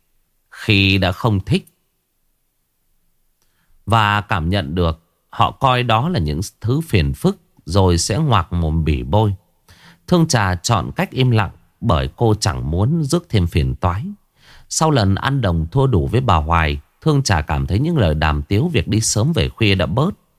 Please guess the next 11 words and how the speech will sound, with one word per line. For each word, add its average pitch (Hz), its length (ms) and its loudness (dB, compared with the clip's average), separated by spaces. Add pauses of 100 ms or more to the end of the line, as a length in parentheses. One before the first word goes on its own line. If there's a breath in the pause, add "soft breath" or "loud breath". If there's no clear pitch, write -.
(440 loud breath)
Tuy 160 120 4
nhiên 151 280 4
chẳng 73 220 -2
rõ 98 200 2
bằng 110 220 2
cách 151 160 -4 (100)
nào, 82 340 2 (340)
mấy 135 340 2
mụ 110 280 2
nhiều 90 360 2
chuyện 92 220 0